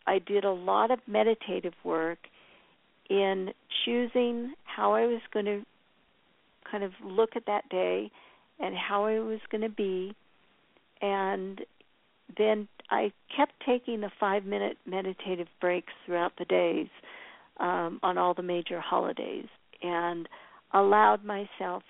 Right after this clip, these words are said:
just a chance to kind of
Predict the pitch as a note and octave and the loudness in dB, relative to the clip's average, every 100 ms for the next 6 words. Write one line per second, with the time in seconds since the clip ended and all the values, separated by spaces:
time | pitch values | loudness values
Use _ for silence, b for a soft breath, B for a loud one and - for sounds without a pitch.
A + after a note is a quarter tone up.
0 | - A3 G3 - - - F#3 F3+ F#3 - | -8 -8 -6 -8 -6 -6 -4 -6 -8 -16
1 | - - - F3 F3 F3 F3 - _ b | -20 -18 -10 -6 -6 -6 -8 -14 _ b
2 | b b b _ - D4 | b b b _ -4 -2